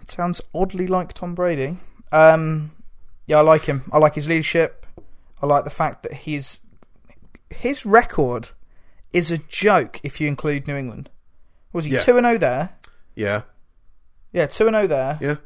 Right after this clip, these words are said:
Speaker 1: And now he's what, four and oh?
Speaker 2: Four and oh here.
Speaker 1: So he's
Speaker 2: Yeah.
Speaker 1: six and oh.
Speaker 2: Yeah.
Speaker 1: And he's joined a team that had won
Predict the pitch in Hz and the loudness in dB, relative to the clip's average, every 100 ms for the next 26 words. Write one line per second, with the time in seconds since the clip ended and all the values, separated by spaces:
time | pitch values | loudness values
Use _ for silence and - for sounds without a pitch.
0 | - 156 160 151 156 - - 180 185 139 | -8 -4 -2 -2 -2 -6 -2 0 0 2
1 | 117 117 110 101 82 - - - 95 135 | 2 2 0 -2 -6 -10 -18 -8 -2 -2
2 | 180 180 127 127 - 104 - - - - | -2 -4 -6 -10 -12 -8 -8 -12 -20 -20
3 | _ _ - _ _ - - - - - | _ _ -20 _ _ -20 -20 -20 -20 -20
4 | - - - - - - - - - - | -20 -20 -20 -20 -20 -20 -20 -20 -18 -18
5 | - - - - - - 190 214 - 269 | -20 -20 -20 -20 -20 -2 2 2 4 4
6 | 269 262 - 262 233 208 185 208 - 180 | 6 4 6 6 8 6 8 6 6 6
7 | 208 214 190 | 8 10 8